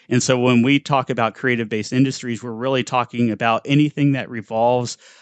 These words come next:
around the creative sector. So that could be, um, artificial intelligence, video game design,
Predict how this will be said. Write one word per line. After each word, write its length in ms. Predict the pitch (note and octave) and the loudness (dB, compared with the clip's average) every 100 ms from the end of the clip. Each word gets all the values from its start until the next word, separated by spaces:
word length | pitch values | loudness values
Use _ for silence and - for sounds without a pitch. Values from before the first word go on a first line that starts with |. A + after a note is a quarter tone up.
| _ | _
around 400 | A2+ A2+ A#2 A#2 | -2 2 4 4
the 80 | A2 | 2
creative 380 | - B2 A2+ G#2+ | -2 -2 0 -2
sector. 360 | - A#2+ A#2+ | -2 -2 -2
So 160 | G#2+ A#2 | -4 -2
that 160 | A#2 A#2+ | -2 -2
could 100 | A#2 | -2
be, 320 | A2+ G#2+ G#2+ _ _ _ _ - - | 0 0 -2 _ _ _ _ -14 -2
um, 500 | A2+ G#2+ G2+ G2 F#2+ | 0 2 0 -2 -2
artificial 480 | C#3 B2 - B2 A2+ | -2 0 -2 -2 0
intelligence, 640 | A2+ C3 B2+ B2+ B2 A#2 | 0 2 2 2 2 0
video 420 | B2+ A#2 A#2 B2 B2 | -2 -6 0 2 2
game 260 | B2 A#2+ | 2 2
design, 640 | A#2+ A2+ A#2 A2+ A#2 A2+ | 2 0 2 4 4 2